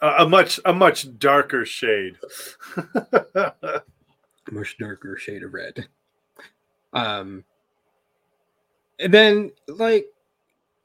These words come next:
Speaker 2: you go from, you go that, and then you,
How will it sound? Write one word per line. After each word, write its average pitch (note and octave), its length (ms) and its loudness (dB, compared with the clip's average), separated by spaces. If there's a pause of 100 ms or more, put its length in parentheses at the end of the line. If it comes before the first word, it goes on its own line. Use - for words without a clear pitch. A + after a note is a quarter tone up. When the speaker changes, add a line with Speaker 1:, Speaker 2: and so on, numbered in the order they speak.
(180)
Speaker 2:
you F#3 160 -10
go A3+ 180 -2
from, F#3+ 500 -2
you F3 140 -10
go G3+ 320 0 (1400)
that, F#3 400 -4
and F3+ 120 0
then F3 280 -2
you, D#3 300 -10